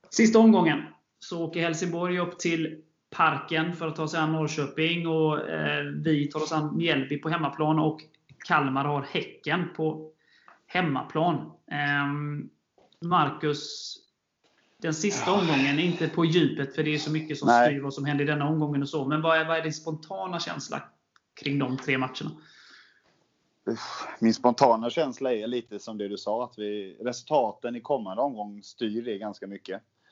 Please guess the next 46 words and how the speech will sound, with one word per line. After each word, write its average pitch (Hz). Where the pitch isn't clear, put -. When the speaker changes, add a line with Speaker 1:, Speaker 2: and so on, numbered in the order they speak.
Speaker 1:
Mm. 143
Speaker 2:
Eh, 117
till 139
exempel, 120
eh, 120
Peking. 147
De 127
hade 131
nog 123
Hammarby 110
borta, 117
om 107
inte 107
jag 98
minns 101
fel. 98
Den 123
Speaker 1:
Helt 139
Speaker 2:
matchen 143
Speaker 1:
rätt. 127
Speaker 2:
avgör 123
Speaker 1:
Det -
är 156
helt 151
rätt. 147
Speaker 2:
Ja, 113
den 135
matchen 151
avgör 117
ju 113
till 110
exempel 117
om 117
de 101
kommer 117
ha 120
Europakänning 104
i 131
sista 139
matchen. 104
Har 135
de 143
det 120
så -
har 117
Helsingborg 110